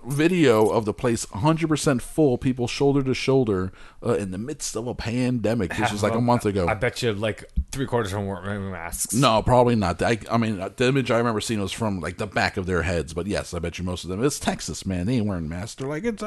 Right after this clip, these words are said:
Speaker 1: we're outside. It's fine. It's an open air stadium." Um, so then what do Republicans do there? We have, like, the defiant Texas business owners being like, "We're doing hundred percent, fuck your covid." But then they're also like, "The boycott these guys?"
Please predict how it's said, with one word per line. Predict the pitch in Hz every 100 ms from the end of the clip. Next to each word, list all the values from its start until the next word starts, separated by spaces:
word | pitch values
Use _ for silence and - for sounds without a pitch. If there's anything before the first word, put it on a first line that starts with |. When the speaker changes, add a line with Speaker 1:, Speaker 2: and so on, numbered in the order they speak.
| -
Speaker 1:
we're | 285
outside. | 269 254 - 233 226 165
It's | -
fine. | 208 214 170
It's | 165
an | 165
open | 226 208 214
air | 214 185
stadium." | - 190 185 139 - - - - - - - -
Um, | 110 101 92 87 69 - _ - - - - - -
so | -
then | 156 151
what | 156
do | 151
Republicans | 160 147 151 147 139
do | 151 156
there? | 143 117
We | 117
have, | 123 113
like, | 123 117
the | 139
defiant | 117 - 139 139 143 120
Texas | - 131 - 139 127 117
business | 131 139 139 131
owners | 131 127 120 -
being | 120 120
like, | 117 120
"We're | 160 160
doing | 120 160 165
hundred | 170 175 156
percent, | 147 135 170 151
fuck | 117 185 170
your | 147 151
covid." | 180 170 156 127
But | 123 123
then | 147
they're | 131 127
also | 127 120
like, | 117 107 104 107 _
"The | 156 147 147 139 135
boycott | 135 170 240 240 277 262
these | 269 269
guys?" | - 277 269 285